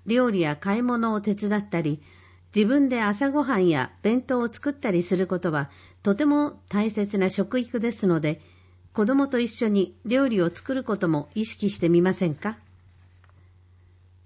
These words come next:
家庭で簡単にできる食材を扱う時のポイント。米一合カップ一杯でできるご飯は、茶碗二杯分、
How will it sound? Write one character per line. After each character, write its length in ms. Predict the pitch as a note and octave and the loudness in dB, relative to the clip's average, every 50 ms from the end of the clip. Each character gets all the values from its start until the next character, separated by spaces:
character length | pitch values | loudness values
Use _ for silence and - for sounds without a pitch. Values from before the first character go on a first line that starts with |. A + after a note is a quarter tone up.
| _ - | _ -2
家 180 | - G3 F#3 - | -2 -2 0 0
庭 180 | B3 B3+ C4 A#3+ | 0 0 0 0
で 140 | G#3+ A3+ A3 | 0 -2 -4
簡 240 | A3 A3 A#3 C4+ D4 | -2 -2 0 0 0
単 240 | - D4 C#4+ C#4+ | 0 0 0 0
に 160 | C4+ C4 B3+ A3+ | 0 0 0 -2
で 100 | B3 A#3 | -2 -2
き 140 | - B3+ | -2 -2
る 80 | A#3+ A#3 | -2 -2
食 300 | G#3+ - G#3+ G#3 - C4 | -2 -2 -4 -2 -4 -4
材 280 | A3 B3+ B3 A#3 A3+ A3 | -2 -2 -2 0 -2 -2
を 120 | G#3+ - | -2 -2
扱 340 | F#3+ G3 - - - B3+ B3 | -4 -4 -4 -4 -4 -2 -2
う 100 | A#3+ A#3 | -2 -2
時 220 | B3 A#3 - A3 | -4 -4 0 0
の 120 | E3+ D3+ C#3+ | 0 0 0
ポ 180 | - E3 D#3+ | -2 -2 0
イ 60 | D#3+ | 0
ン 100 | D#3+ D#3+ | 0 0
ト。 320 | D3+ - - C#3+ C#3 - - - _ _ _ _ _ - - - - - - - - - - - - - - - - _ - - - | -2 -4 -6 -6 -6 -6 -12 -20 _ _ _ _ _ -20 -20 -20 -20 -20 -20 -20 -20 -20 -20 -20 -20 -20 -20 -20 -20 _ -20 -14 -4
米 460 | - G#3+ G#3 A3+ B3+ C4+ C4 - - - - - - | 0 2 2 2 2 0 -2 -4 -10 -20 -14 -6 -6
一 260 | G3+ G3+ - C#4+ C#4 | -4 -2 0 0 2
合 200 | C#4+ C#4+ C#4+ C#4 | 2 2 0 0
カ 160 | C#4 C4+ B3+ | 0 -2 -4
ッ 40 | B3 - - - | -4 -6 -8 -4
プ 200 | E3+ D3+ - - - | -4 -4 -4 -6 -6
一 120 | - B3 B3 | -6 -6 -6
杯 320 | - - C4+ B3 A3 F#3+ | -6 -4 -2 0 0 2
で 140 | F3 E3 D#3 | 2 2 2
で 120 | E3+ E3+ | 2 0
き 120 | E3+ - C4+ | 0 0 0
る 120 | B3 G3+ | 0 2
ご 140 | F3 F3+ F3+ | 2 2 2
飯 240 | D#3 F3 E3 D#3 D3+ | 2 0 0 0 0
は、 240 | D3 C#3 C#3 C#3+ - - - - - _ _ - | 0 -2 -2 -4 -8 -20 -20 -20 -20 _ _ 0
茶 180 | - G3 F#3 | 2 2 4
碗 260 | G3 A3 A#3+ A#3 G#3+ | 4 2 0 2 2
二 140 | G3 F3 F3+ | 4 4 2
杯 240 | D#3 F3+ F#3 F#3 F3 | 2 2 2 2 2
分、 340 | E3+ E3+ D#3+ D#3 D3 - | 2 2 2 0 0 -2